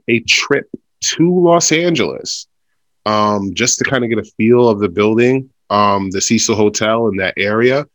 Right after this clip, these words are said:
Um, so we're gonna have, the next show is gonna be a vlog. So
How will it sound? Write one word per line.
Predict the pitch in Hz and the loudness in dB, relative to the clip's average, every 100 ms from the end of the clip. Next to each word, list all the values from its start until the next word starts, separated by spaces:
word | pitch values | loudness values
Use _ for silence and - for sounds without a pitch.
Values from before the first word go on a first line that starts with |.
| _ _ _ - | _ _ _ -4
Um, | 98 95 | 0 0
so | 92 98 | -2 0
we're | 95 101 | 0 0
gonna | 98 95 90 101 | 0 -2 -2 -4
have, | 101 98 95 | -4 -4 -4
the | 110 | -4
next | 110 110 107 | -2 -2 -2
show | - 110 | -2 0
is | 101 | 0
gonna | 101 | -2
be | 104 101 95 | 0 0 0
a | |
vlog. | 82 90 92 101 131 | -4 0 2 2 0
So | - 98 | -4 -4